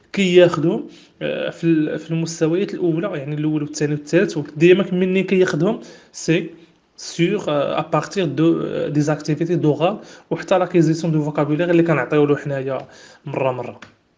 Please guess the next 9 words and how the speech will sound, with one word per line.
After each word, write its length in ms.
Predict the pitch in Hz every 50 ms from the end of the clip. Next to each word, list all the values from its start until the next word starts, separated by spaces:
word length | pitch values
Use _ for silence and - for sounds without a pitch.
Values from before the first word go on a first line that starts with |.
| _ _ _ _ _ _ _ _ _ _ _ _ _ -
دونك 260 | 143 147 - - -
هذا 240 | 151 127 143 151 165
هو 120 | 170 165 170
الهدف 360 | 160 156 165 165 185 175 -
ديال 240 | 170 180 185 165 160
المستوى 460 | 165 160 165 165 - 170 156 156 156
الأول 300 | 151 151 156 156 156 156
والثاني 340 | 147 147 - - 151 147 147
والثالث، 400 | 147 - - 135 113 107 -